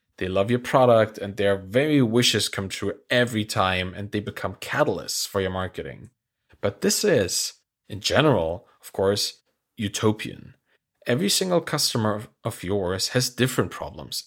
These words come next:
and hardship, hardships in their lives. And what works for one may not work for the other. Inevitably, at some point, a few customers will think about canceling. If you want your retention to remain high,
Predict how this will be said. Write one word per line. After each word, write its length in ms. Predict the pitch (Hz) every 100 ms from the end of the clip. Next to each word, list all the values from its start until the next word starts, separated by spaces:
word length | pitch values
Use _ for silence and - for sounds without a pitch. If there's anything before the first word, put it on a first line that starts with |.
| -
and 160 | 120
hardship, 560 | 123 120 131 - 117 -
hardships 420 | - 127 - 123
in 80 | 127
their 120 | 123
lives. 500 | 101 104 85 - - _ _ - -
And 180 | 117 117
what 140 | 110
works 380 | 92 110 147 -
for 220 | - 92
one 500 | 90 110 117 110 110 - -
may 140 | 104
not 200 | 117 113
work 140 | 107 98
for 160 | -
the 160 | 87 76
other. 340 | - - - _ _ _ _ _ _ _ _
Inevitably, 920 | 98 85 87 123 180 190 107 110 104 - _
at 140 | - -
some 320 | - 131 214
point, 400 | - 110 113 120 - -
a 40 |
few 200 | - 131
customers 580 | 147 160 - 151 147 139
will 200 | 98 135
think 260 | 139 120 110
about 240 | 98 -
canceling. 640 | - 78 - 73 57 - - _ _ _ _ _ _
If 220 | - 131
you 40 | 151
want 220 | 135 135
your 80 | 110
retention 500 | 92 - 123 143 165
to 120 | 160
remain 340 | 127 110 104 92
high, 480 | 131 135 120 120